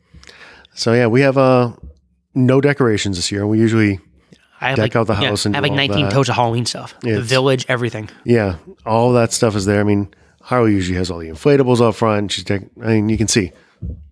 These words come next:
Speaker 1: there's one window with, like, little sticky things on.
Speaker 2: Yeah, that's
Speaker 1: That's,
Speaker 2: it.
Speaker 1: that's the totality of her Halloween decorating. So, um,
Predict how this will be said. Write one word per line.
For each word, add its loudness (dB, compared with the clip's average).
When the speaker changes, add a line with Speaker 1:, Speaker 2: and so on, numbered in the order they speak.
Speaker 1:
there's 0
one 0
window 2
with, 0
like, -2
little -2
sticky -6
things -8
on. -10
Speaker 2:
Yeah, -12
that's 0
Speaker 1:
That's, -4
Speaker 2:
it. -20
Speaker 1:
that's 0
the -2
totality 2
of -2
her -4
Halloween 0
decorating. -6
So, 2
um, 0